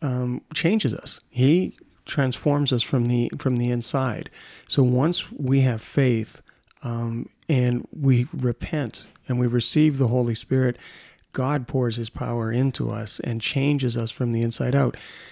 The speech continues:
And so it's, I think of it more like this, about the, about kids running out onto the street and playing on the street. The kids won't run onto the street if they'd rather play with their dad, you know? And, and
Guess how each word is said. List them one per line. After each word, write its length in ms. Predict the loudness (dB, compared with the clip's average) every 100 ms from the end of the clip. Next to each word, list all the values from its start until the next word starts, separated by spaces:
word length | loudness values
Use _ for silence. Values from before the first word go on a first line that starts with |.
| -8 -2
And 100 | 2
so 220 | 2 2
it's, 220 | -2 -6 -2
I 140 | -2
think 220 | 2 0
of 100 | 2
it 80 | 2
more 220 | 2 2
like 200 | 2 0
this, 320 | 0 0 0 -8 -16 -20 -20 _ _ _ -4
about 320 | 0 2 2
the, 100 | -2 -2
about 360 | -2 2 2 0
kids 300 | -2 -2 0
running 300 | 2 4 4
out 120 | 4
onto 200 | 2 0
the 80 | -2
street 260 | 0 0 0
and 120 | 0
playing 320 | 0 0 2
on 160 | 0 0
the 80 | -2
street. 400 | 0 2 2 0 -12 -20 -8 -2
The 80 |
kids 260 | 0 2 2
won't 260 | 2 2 2
run 180 | 2 2
onto 280 | 2 0
the 120 | -2 0
street 480 | 0 0 2 0 -4 _
if 460 | 2 4 4 0 -16 0
they'd 180 | 2 4
rather 520 | 2 2 2 0 -4 _ _
play 160 | 0
with 180 | 0 2
their 100 | 0
dad, 360 | 0 -2 -4 -12 -18 _ -20 -20 _
you 120 | 0 2
know? 260 | 4 0 2
And, 480 | 2 4 2 0 -4 0
and 240 | 2 2